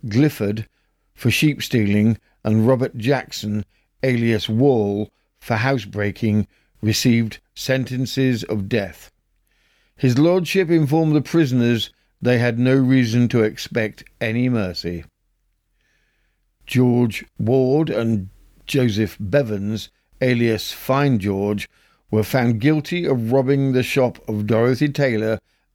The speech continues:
and Mary Thorne of Burton-upon-Trent, milliners, and ordered to be transported seven years. At Nottingham, William Soudler and John Nix for sheep stealing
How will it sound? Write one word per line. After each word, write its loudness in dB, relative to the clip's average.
and 4
Mary 0
Thorne 2
of -2
Burton-upon-Trent, -2
milliners, 0
and -4
ordered 2
to 0
be 2
transported 0
seven 0
years. 0
At -6
Nottingham, -2
William 4
Soudler 2
and 0
John 2
Nix -4
for -2
sheep 0
stealing -2